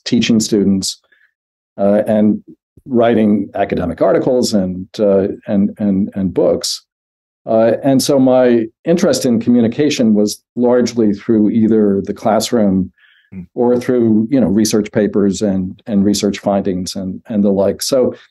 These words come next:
Speaker 1: for the first part of my career, I didn't think very much about communicating anything very much to the broader public. Uh, you know, obviously, like any, uh,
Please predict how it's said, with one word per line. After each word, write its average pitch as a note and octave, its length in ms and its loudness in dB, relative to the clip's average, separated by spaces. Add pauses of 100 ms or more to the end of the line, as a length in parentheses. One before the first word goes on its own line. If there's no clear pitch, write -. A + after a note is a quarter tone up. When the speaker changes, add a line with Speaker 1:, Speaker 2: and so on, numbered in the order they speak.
(520)
Speaker 1:
for B2 200 2
the A#2 140 4
first - 400 -4 (100)
part C#3+ 220 0
of F#3+ 60 2
my G2 100 0
career, A#2+ 320 0
I G#2 40 2
didn't A#2 200 0
think B2 180 -2
very G#2+ 160 0
much G2+ 240 0
about G2 320 -4 (400)
communicating G#2 800 0 (120)
anything B2+ 420 0
very F#2+ 180 0
much F#2+ 320 0
to A2 140 0
the G#2 80 2
broader G2+ 320 0
public. G2 540 -6 (760)
Uh, G#2 300 2 (200)
you D#3 60 0
know, - 140 -2
obviously, G#2 440 0
like G2 260 0
any, G2 400 0 (100)
uh, G2+ 260 0